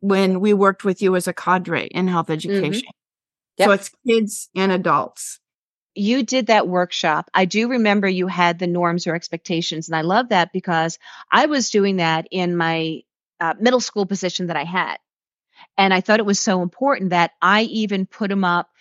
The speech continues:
Speaker 2: And at time, well, I would put 'em up on the wall. I'd have each one have, like, a different color piece of paper. And I even had something like, "You are enough." That was one of mine. And I shared this with college students recently. And one of them said,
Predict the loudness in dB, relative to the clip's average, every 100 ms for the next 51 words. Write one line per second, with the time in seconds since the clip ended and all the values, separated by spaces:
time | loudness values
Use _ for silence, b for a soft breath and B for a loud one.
0 | b b b b b 2 2 2 2 2
1 | 0 -4 2 2 2 _ _ _ 2 4
2 | 2 -2 0 0 0 0 4 4 2 -2
3 | _ -2 2 2 0 -4 -4 -4 -2 0
4 | 0 0 0 -2 -4 -4 -6 -2 -2 -2
5 | -4 -8 -8 -6 -6 -6 -6 -8 -12 _
6 | _ _ _ _ _ -2 2 4 2 2
7 | 0 0 -2 -2 0 0 0 -2 0 2
8 | 2 0 -2 -4 -10 -20 _ _ _ _
9 | _ _ _ 0 2 2 -2 0 0 2
10 | 0 0 -2 -6 -14 _ _ _ 0 2
11 | 2 0 -2 -2 0 2 4 2 2 0
12 | 0 -4 0 0 2 -2 -4 -6 -6 -2
13 | -2 -2 -4 -4 -2 0 0 -2 -4 -2
14 | -2 -2